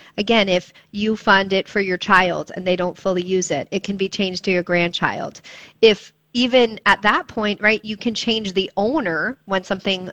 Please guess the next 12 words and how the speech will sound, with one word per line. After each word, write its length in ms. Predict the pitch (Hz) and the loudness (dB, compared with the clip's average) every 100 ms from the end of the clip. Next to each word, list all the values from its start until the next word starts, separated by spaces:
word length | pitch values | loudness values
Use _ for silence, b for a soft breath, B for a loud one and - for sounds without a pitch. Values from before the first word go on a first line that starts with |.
| - | 0
um, 360 | 180 170 165 - 190 - | 2 2 -4 -14 -20 -10
you 140 | 214 | -6
can 120 | 208 | -2
have 160 | 202 190 | 0 0
a 40 | |
successor 580 | 185 208 - 202 - 185 202 | 0 -6 0 -2 0 -2 2
owner 280 | 233 247 | 2 4
on 180 | 185 160 | 2 2
the 140 | 165 165 | 0 -4
account. 440 | - 151 165 202 | -4 -2 -2 -4
So 120 | - | -4
now, 320 | 208 196 190 | 2 4 4